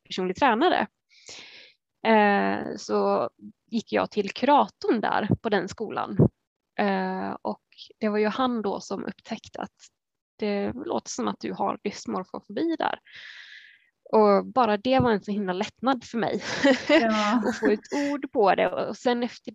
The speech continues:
Speaker 1: det, då har jag liksom varit mycket mer så här, men, psykologer och, och sånt. Ehm, men också väldigt mycket eget arbete.
Speaker 2: Mm.
Speaker 1: Eh, nej, men så jag liksom kände liksom att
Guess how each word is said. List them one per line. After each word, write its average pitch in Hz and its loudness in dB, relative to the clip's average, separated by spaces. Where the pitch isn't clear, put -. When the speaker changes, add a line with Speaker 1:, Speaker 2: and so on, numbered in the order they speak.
Speaker 1:
det, 226 2
då 208 0
har 220 4
jag 185 0
liksom 180 -10
varit 180 -6
mycket 202 -4
mer 185 -2
så - -2
här, 185 2
men, 185 -4
psykologer 180 -2
och, 180 -4
och 170 -10
sånt. - -8
Ehm, 185 -10
men 208 -2
också 202 -8
väldigt 196 -4
mycket - -10
eget 185 -8
arbete. 185 -6
Speaker 2:
Mm. 180 0
Speaker 1:
Eh, 185 -4
nej, 233 4
men 247 4
så 254 -4
jag 269 4
liksom 262 2
kände 226 -2
liksom 208 -2
att 190 -6